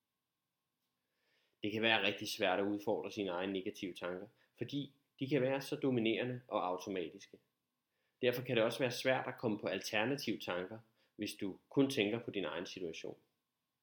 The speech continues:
Et simpelt, men godt redskab i det tilfælde er at spørge dig selv, om du vil sige det samme til en god ven, som det, du selv tænker. Vil du for eksempel sige sådan her til en ven,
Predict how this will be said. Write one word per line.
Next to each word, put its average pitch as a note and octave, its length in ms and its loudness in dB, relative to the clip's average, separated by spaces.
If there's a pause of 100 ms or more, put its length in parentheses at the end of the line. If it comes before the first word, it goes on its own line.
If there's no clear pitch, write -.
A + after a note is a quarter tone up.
(760)
Et - 120 -8
simpelt, D#3+ 360 2
men A#2+ 140 4
godt B2+ 240 2
redskab A#2+ 420 0
i A2 40 -10
det B2 180 -4
tilfælde B2 460 0
er G#2 160 0
at C#3+ 140 -4
spørge G#2 300 2
dig A#2+ 80 -2
selv, A#2+ 260 -2 (520)
om G#2 100 -8
du F#2 80 -18
vil F#2+ 140 -8
sige C#3+ 260 0
det D#3 100 -2
samme A#2 300 2
til A#2+ 120 0
en G#2+ 100 0
god D3 220 2
ven, G#2+ 180 2 (600)
som G#2 220 -4
det, A#2+ 260 0 (120)
du A#2 60 -6
selv A2 300 -2
tænker. F#2+ 260 -4 (1000)
Vil G#2+ 100 -2
du G#2+ 60 -2
for A2+ 80 -2
eksempel C#3+ 300 4
sige D3 220 0
sådan C#3+ 200 0
her B2+ 140 0
til B2+ 180 0
en G2+ 80 0
ven, A#2 280 0